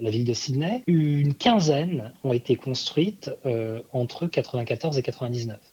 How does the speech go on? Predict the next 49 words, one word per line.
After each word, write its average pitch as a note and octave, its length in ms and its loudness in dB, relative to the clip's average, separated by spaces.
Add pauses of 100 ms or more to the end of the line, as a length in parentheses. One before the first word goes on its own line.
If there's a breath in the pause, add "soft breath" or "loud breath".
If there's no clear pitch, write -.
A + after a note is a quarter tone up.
C'est-à-dire C#3+ 260 4
que C#3+ 80 2
comparé C#3+ 640 6
aux A2+ 120 2
J G#2 180 -2
O A2 40 0
de - 60 -8
Sotchi, D3 640 2
euh, G#2+ 60 -10
où G#2+ 400 -14
tout C#3 100 -2
s'est C3 160 -4
fait B2 80 -6
un A2 80 -4
peu A2 120 -10
à - 20 -4
la A#2 60 -6
dernière A2 240 -12
minute, E3 360 -6 (520 loud breath)
euh, F4 80 -4
les C#3 180 6
Australiens D#3+ 380 2
sont C#3+ 220 -4
prêts - 240 -4
quasiment B2+ 580 -2
un C#3 260 4
an D3 220 0
à A#2+ 60 -6
l'avance. G2+ 440 -10 (480 loud breath)
Alors, A2+ 200 4 (340 loud breath)
c'est, - 280 -2
c'est, - 180 -2
ça, - 540 0
c'est - 140 2
une B2 80 2
culture B2 320 2
de A#2+ 60 4
travail D#3 400 4
aussi, C3+ 520 0
euh, G#2+ 380 -8 (420)
mais D#3+ 560 4
ça - 200 0
dit C3 220 0
quelque D3 300 0
chose F3 440 2
dans C3 220 2 (320 loud breath)
l'attente C3 800 4
et C#3+ 120 8
l'envie F3+ 920 6